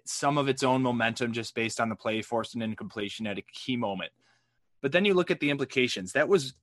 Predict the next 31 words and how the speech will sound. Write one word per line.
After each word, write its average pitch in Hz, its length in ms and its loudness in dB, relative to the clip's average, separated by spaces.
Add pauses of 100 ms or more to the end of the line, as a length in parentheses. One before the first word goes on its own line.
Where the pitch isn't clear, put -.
the, 147 320 2 (540)
as 127 120 -2
far 180 220 2
as 175 80 0
I 156 140 4
can 117 300 -4
remember, 120 520 2
the 113 220 0
only 175 400 4
real 131 400 4
hit 123 260 0
we 120 140 0
had 113 240 4
on 104 120 0
McNamara. 101 440 -2
There 95 80 -6
was 101 100 -6
another 131 220 4
time 131 240 0
he 123 80 0
got 120 180 2
thrown 120 180 0
to 113 60 -2
the 113 60 -4
ground 110 500 0
late. 104 320 -4
Drew 107 220 -6
Jordan, 104 480 -4 (160)
uh, 95 280 -4 (140)
got 95 180 -4
a 92 60 -16